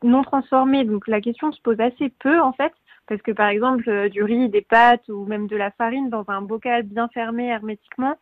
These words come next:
euh, ça marche très bien, ça se conserve, euh, aussi bien, voire mieux que dans du plastique. Euh, et après, pour tout ce qui va être, par exemple,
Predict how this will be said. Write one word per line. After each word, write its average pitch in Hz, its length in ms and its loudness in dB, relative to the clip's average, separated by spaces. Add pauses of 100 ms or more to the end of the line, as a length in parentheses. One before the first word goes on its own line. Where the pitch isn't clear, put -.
(460)
euh, 208 360 0 (100)
ça 202 100 -4
marche 202 280 -6
très 254 220 -6
bien, 269 280 -4
ça 220 100 -6
se - 60 -18
conserve, 196 440 -6
euh, 190 220 -6
aussi 220 280 -6
bien, 240 180 2
voire 208 200 2
mieux 220 160 2
que 226 60 -6
dans 226 140 -2
du 208 160 -8
plastique. 202 460 -6 (680)
Euh, 208 480 4
et 220 140 0
après, 214 260 0
pour 254 200 -10
tout 254 140 -10
ce - 80 -20
qui 247 120 -6
va 226 80 0
être, 240 140 -4
par 233 120 -2
exemple, 233 400 -2